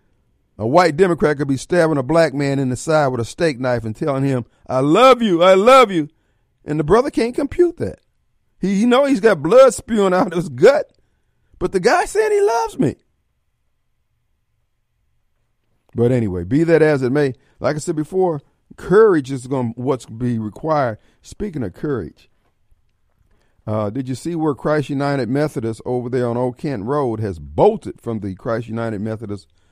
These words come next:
uh, what is it, organization, the umbrella organization for all the Methodist churches? They got the heck out of Dodge.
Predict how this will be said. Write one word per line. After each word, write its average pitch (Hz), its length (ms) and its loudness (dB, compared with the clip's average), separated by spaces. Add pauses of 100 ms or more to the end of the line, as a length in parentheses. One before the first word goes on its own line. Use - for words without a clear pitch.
(380)
uh, 92 340 -8 (800)
what 95 180 -12
is 90 140 -8
it, - 120 -14 (500)
organization, 117 880 -8
the 82 340 -12 (680)
umbrella 123 400 -2
organization 110 500 -6
for 98 120 -8
all 104 140 -4
the 98 160 -10 (360)
Methodist 107 500 -8
churches? 113 340 -8
They 160 120 -4
got 262 140 -2
the 208 60 2
heck 240 140 0
out 214 120 0
of 196 80 -4
Dodge. 208 520 -4